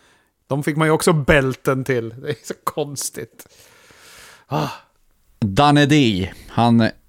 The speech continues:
Speaker 2: undrar, eh, han, eller han säger så här: "Eh, kommer du ihåg ett gammalt avsnitt där Robert blev intervjuad och då nämnde han att han hade jobbat med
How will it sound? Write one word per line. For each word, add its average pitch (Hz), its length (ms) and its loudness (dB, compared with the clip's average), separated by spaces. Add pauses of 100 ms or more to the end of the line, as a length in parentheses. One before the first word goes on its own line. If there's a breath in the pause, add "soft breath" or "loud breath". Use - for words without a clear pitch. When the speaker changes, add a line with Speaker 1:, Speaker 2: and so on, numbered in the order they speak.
(220)
Speaker 2:
undrar, 110 800 4 (320)
eh, 110 60 2
han, 117 380 2
eller 117 180 2
han 101 140 2
säger 113 260 2
så 98 80 0
här: 90 160 0 (580 loud breath)
"Eh, 110 180 2
kommer 165 200 2
du 156 60 4
ihåg 185 140 4
ett 143 60 -2
gammalt 139 380 2
avsnitt 131 440 2
där 117 400 2
Robert 131 500 2
blev 117 240 4 (100)
intervjuad 120 1000 2
och - 180 -2
då 143 180 2
nämnde 113 280 2
han 107 140 2
att 104 240 -2
han 107 140 2
hade 104 220 0
jobbat 101 520 0
med 95 280 0